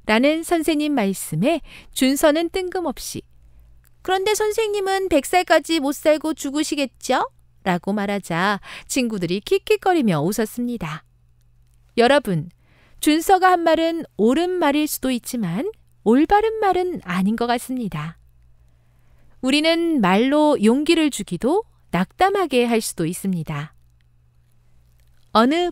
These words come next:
봄날, 한 불황자가 "나는 맹인입니다."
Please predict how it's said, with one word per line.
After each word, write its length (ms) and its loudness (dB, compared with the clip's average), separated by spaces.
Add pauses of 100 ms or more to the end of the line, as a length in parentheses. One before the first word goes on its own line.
봄날, 520 -2 (600)
한 300 0
불황자가 920 0 (380)
"나는 640 2
맹인입니다." 1000 0